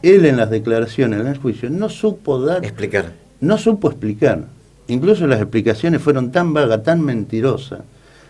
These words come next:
Speaker 1: tan, tan irracionales. Es decir, primero que había mucha luz, después que había poca luz, que llevaba un arma en la mano izquierda, que la llevaba en la derecha,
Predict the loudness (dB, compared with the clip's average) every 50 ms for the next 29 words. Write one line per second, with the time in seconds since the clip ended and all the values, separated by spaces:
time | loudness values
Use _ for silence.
0 | _ -6 -2 0 0 2 0 -2 -4 -6 -4 0 0 2 2 2 0 0 -2 -6
1 | -6 -4 -4 -2 0 0 -2 -4 -6 -10 -12 -16 -20 -20 -20 -20 -20 -20 -20 -20
2 | -20 _ _ -18 -14 -6 -4 -4 -4 -4 -6 -14 -20 _ _ _ _ _ _ -14
3 | -4 -2 0 0 2 2 4 2 2 4 4 2 4 2 2 2 2 2 0 0
4 | 0 -4 -2 0 0 0 0 0 0 -2 -4 -2 0 -2 0 0 0 0 0 -2
5 | -4 -6 -6 -4 -2 -2 0 0 0 -2 -2 -6 -16 -20 -20 -20 _ _ _ _
6 | _ _ _ _ _ _ _ _ 4 4 6 6 6 4 4 4 2 2 4 4
7 | 2 2 2 -2 -4 -4 -4 -4 -4 -4 -2 -2 -2 -2 -2 -2 -4 -4 -4 -2
8 | -2 -2 0 0 0 0 0 0 0 0 -2 -4 -4 -4 -2 0 0 0 0 0
9 | -2 -2 0 -2 0 0 -2 -2 -4 -6 -14 -14